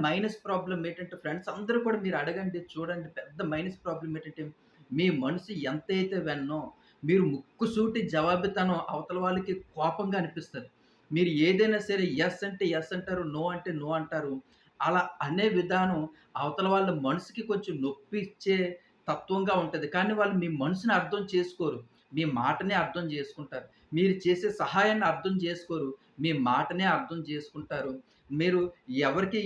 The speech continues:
మీరు చేసినటువంటి దాన గుణాలు ఎవరికీ కూడా కనిపించకుండా మీరు ఎంతమందికి ఎంత సహాయం చేస్తుంటారో ఆ భగవంతుడు పరమాత్ముడికే తెలుస్తది. ఎందుకంటే మీలో ఉన్నటువంటి గుడ్ క్వాలిటీ ఏంటంటే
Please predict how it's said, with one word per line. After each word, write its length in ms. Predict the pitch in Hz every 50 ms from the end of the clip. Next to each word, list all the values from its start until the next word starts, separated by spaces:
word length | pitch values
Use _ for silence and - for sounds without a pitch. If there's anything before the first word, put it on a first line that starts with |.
| 180
మీరు 200 | 156 175 180 160
చేసినటువంటి 640 | 156 - - - 156 - 185 202 190 202 196 185 180
దాన 320 | 143 120 135 135 143 165
గుణాలు 360 | 180 175 208 208 196 196 196 196 170
ఎవరికీ 480 | 143 135 135 143 170 202 208 202 - 220
కూడా 260 | 214 - 196 190 185
కనిపించకుండా 720 | - - 156 143 - - - 190 190 - - 196 190 180
మీరు 200 | 185 180 175 160 139 123
ఎంతమందికి 640 | 135 135 151 - - 170 147 143 156 165 170 180 196 180
ఎంత 240 | 156 147 151 - 175
సహాయం 480 | 156 - - 127 - 165 175 185 185 190
చేస్తుంటారో 720 | 185 190 175 170 170 - - 165 156 - 160 151 147 151 143 - - _ _ _ _ -
ఆ 100 | 139 147 156 - -
భగవంతుడు 460 | 143 131 131 147 170 180 180 - 190
పరమాత్ముడికే 720 | - - 147 143 147 160 170 170 170 185 175 165 160 190 180
తెలుస్తది. 560 | 185 - 151 151 151 - - 160 147 147 147 135
ఎందుకంటే 440 | 131 143 165 170 185 180 - 175 160 160 160 - - - _ _ _ 120 123 147
మీలో 380 | 139 151 160 175 175 165 170 180 180
ఉన్నటువంటి 400 | 170 156 160 165 170 160 151 -
గుడ్ 260 | - 120 156 151 _ _
క్వాలిటీ 320 | - 208 202 202 202 196 196
ఏంటంటే 360 | 180 170 175 180 170 156 175